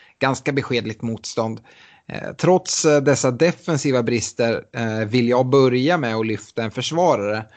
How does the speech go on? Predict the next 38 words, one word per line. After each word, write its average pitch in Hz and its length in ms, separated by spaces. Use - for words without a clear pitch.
Och 113 440
detta 123 440
är 131 280
då 110 400
Serge 117 600
Aurier 131 560
som 113 160
vi 107 80
har 104 80
tagit 110 300
in 107 240
i 107 160
poddlaget. 120 840
Eh, - 160
Mourinho 151 440
var 151 80
själv 175 420
ute 131 240
och 123 120
pratade 143 440
om 113 180
att 110 180
Auriers 123 640
styrkor, 127 920
eh, 120 100
tydligt 139 640
ligger 113 280
i 113 40
offensiven 117 920
och - 240
att 113 80
han 117 120
därför 120 260
kommer 170 420
att - 160
nyttjas 110 540
mycket 107 300
offensivt. - 800